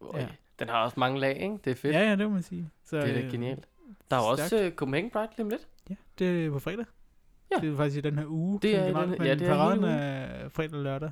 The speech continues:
Speaker 1: Ja, ja, lige
Speaker 2: Lørdag
Speaker 1: præcis.
Speaker 2: må det være. Ja, så det er
Speaker 1: Og man kan, øh, man kan støtte paraden, hvis man skulle have lyst til det, inde
Speaker 2: Ja.
Speaker 1: på, øh, mærkmig punktum D K.
Speaker 2: Nå,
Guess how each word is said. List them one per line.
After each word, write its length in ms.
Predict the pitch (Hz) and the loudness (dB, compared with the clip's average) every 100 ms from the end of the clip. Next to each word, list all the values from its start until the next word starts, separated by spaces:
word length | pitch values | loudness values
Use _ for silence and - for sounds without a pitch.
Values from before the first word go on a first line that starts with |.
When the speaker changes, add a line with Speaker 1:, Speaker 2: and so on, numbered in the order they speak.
| - | -4
Speaker 1:
Ja, 140 | 170 180 170 | -4 -2 -2
ja, 80 | |
lige 120 | 185 147 | 0 2
Speaker 2:
Lørdag 160 | 147 | 2
Speaker 1:
præcis. 160 | 175 175 | 2 0
Speaker 2:
må 60 | |
det 100 | 151 | -2
være. 140 | 135 143 - - - - - - - | -4 -6 -10 -20 -20 -20 -20 -12 -8
Ja, 100 | 208 - - | -8 -10 -12
så 120 | 131 | -6
det 200 | 147 185 | -4 -2
er 220 | 147 123 135 131 | -4 -6 -10 -2
Speaker 1:
Og 80 | 139 | 4
man 100 | 143 | 4
kan, 260 | 139 131 123 | 6 2 2
øh, 360 | 120 113 120 | -2 -4 -6
man 120 | 120 120 | -6 -4
kan 120 | 123 | -2
støtte 240 | 220 - - - | 0 0 -6 -6
paraden, 400 | 180 156 151 156 | 0 2 2 -2
hvis 180 | - 139 | -6 -4
man 100 | 143 | -4
skulle 160 | 127 127 | -2 -2
have 40 | |
lyst 120 | 135 | -2
til 100 | - | -2
det, 140 | 139 151 - | -4 -4 -4
inde 160 | 147 | -4
Speaker 2:
Ja. 60 | 139 | -2
Speaker 1:
på, 180 | 135 123 | -2 -2
øh, 140 | 120 | -2
mærkmig 400 | 120 131 - 156 151 | 0 -2 -2 -8 -8
punktum 340 | - 131 127 123 | -10 -8 -8 -8
D 160 | 147 | -10
K. 40 | |
Speaker 2:
Nå, 120 | 139 | -10